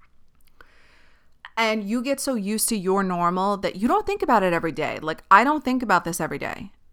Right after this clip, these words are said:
I, I completely forget, you know, like, I'll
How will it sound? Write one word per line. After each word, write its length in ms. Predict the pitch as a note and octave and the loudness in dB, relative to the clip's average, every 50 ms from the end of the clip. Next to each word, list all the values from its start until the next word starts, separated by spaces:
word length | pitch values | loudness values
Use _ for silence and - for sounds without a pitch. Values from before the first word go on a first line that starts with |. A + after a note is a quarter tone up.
| - - - - | -20 -10 -4 -2
I, 160 | F#3 F#3+ F3+ - - - | -2 -2 -2 -6 4 6
I 120 | - G#3+ A#3 | 6 6 6
completely 520 | - - B3+ - - D4+ E4 D#4+ D#4+ C4 | 4 -2 -4 -2 -2 -2 -2 -2 -4 -4
forget, 420 | A#3+ - G3 E3+ F3+ F3 D#3+ - - - - - - _ | -4 -4 -2 0 2 2 2 2 -2 -10 -20 -20 -18 _
you 100 | - F#3+ | -10 -6
know, 240 | F#3+ F3 E3 E3 E3 | -2 0 2 2 2
like, 300 | F3+ G3 F3+ E3+ E3+ - - | 2 2 0 0 -2 -2 2
I'll 580 | - F#3+ G3 G3 G3+ G#3 G3+ G3+ F#3+ - - | 6 8 10 10 10 8 4 2 -2 -4 -8